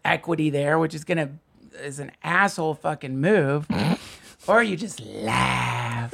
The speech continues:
Speaker 1: and laugh at them. You say, "You brought this on yourself. You wanted this."
Speaker 2: Yeah, and that's, that's actually the best thing to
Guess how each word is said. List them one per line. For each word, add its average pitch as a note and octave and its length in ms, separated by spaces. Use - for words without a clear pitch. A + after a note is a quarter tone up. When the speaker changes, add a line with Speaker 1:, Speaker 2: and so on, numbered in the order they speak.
Speaker 1:
and A#2 260
laugh B2+ 580
at - 160
them. C3+ 340
You D#3 100
say, D3+ 180
"You D#3 160
brought F#3 300
this F3+ 180
on G3 200
yourself. A3 520
You D#3+ 260
wanted D3 340
this." C#3+ 380
Speaker 2:
Yeah, F#3 280
and G#3+ 120
that's, D4+ 240
that's C#4+ 260
actually B3 340
the G3 100
best F#3+ 380
thing F#3+ 180
to F3 80